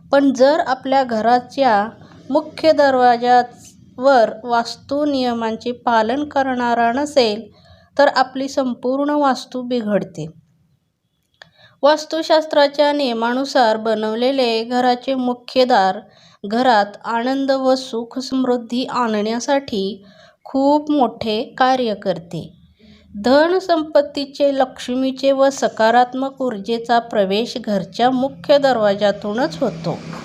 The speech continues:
आणि जर घराचे मुख्य दार व्यवस्थित असेल, तर आपल्या जीवनात येणारी नकारात्मकता आणि संकटे घराच्या मुख्य दरवाजावर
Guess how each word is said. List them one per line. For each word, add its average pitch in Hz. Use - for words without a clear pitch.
आणि 294
जर 320
घराचे 294
मुख्य 277
दार 233
व्यवस्थित 311
असेल, 240
तर 277
आपल्या 240
जीवनात 220
येणारी 277
नकारात्मकता 262
आणि 285
संकटे 233
घराच्या 285
मुख्य 247
दरवाजावर 208